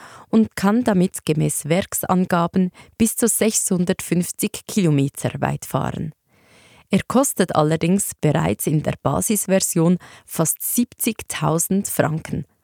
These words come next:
was deutlich teurer ist als vergleichbare Fahrzeuge, E-Autos und Verbrenner dieser Klasse. In der Schweiz konnten sich Wasserstoffautos bisher nicht durchsetzen.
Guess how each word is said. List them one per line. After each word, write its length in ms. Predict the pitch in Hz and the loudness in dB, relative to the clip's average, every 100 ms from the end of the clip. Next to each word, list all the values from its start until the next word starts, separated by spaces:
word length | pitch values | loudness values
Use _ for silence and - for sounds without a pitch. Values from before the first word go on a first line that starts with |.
| _ _ - _ | _ _ -20 _
was 220 | 143 - | -4 -2
deutlich 480 | - 147 - 151 - | 0 0 -2 -6 -6
teurer 480 | - 165 170 156 139 | 0 2 2 0 -2
ist 320 | 143 - - - - - | -2 -4 -8 -20 -20 -4
als 320 | 143 135 - | 0 0 -2
vergleichbare 800 | - 156 156 147 135 - 143 139 | -4 -4 -2 -2 -2 0 0 0
Fahrzeuge, 800 | - 143 143 - - 143 143 135 - - _ _ - | 0 0 -2 -2 -2 -2 -2 -4 -6 -18 _ _ 2
E-Autos 720 | 160 - 143 - 156 143 - | 2 4 2 2 0 0 -2
und 160 | 147 | 0
Verbrenner 540 | - - 139 143 139 143 - _ _ | 0 0 0 2 0 -2 -8 _ _
dieser 260 | 160 139 151 | 0 2 0
Klasse. 520 | - - 143 - 131 - _ _ _ _ _ _ - | 0 -2 0 -4 -6 -8 _ _ _ _ _ _ 2
In 140 | 214 | 4
der 120 | 190 | 4
Schweiz 600 | 190 180 170 233 - - - | 2 2 2 2 -2 -6 -4
konnten 420 | - 202 196 190 | 2 2 2 -2
sich 280 | 170 165 - | -2 -4 -2
Wasserstoffautos 1200 | 156 180 - - - 190 - 160 170 - 180 - - | -2 -2 -2 -2 0 0 0 0 0 2 0 0 -4
bisher 320 | 175 - 196 202 - | -4 -2 0 0 2
nicht 520 | 160 147 - - - | 2 2 -4 -8 -2
durchsetzen. 720 | 143 - - 92 - - - | -2 -2 -6 -6 -8 -8 -10